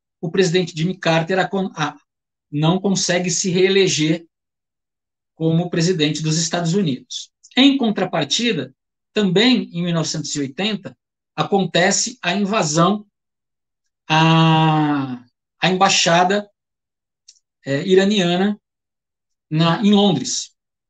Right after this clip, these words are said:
Então, um grupo de fundamentalista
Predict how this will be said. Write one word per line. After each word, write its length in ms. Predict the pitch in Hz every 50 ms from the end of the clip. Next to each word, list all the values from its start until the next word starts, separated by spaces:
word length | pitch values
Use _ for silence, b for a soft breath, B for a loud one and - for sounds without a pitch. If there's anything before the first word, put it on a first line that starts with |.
| _ _ _ _ _ _ _ _ _ _ _ _ _ _ _ _ _ _ _ _ _ _ _ _ _
Então, 460 | - 131 135 131 - 160 160 165 170
um 100 | 165 160
grupo 220 | 151 156 160 160 151
de 100 | 151 156 - - _ _
fundamentalista 1000 | - - 165 156 156 156 156 143 - 151 147 151 147 139 - - 147 127 -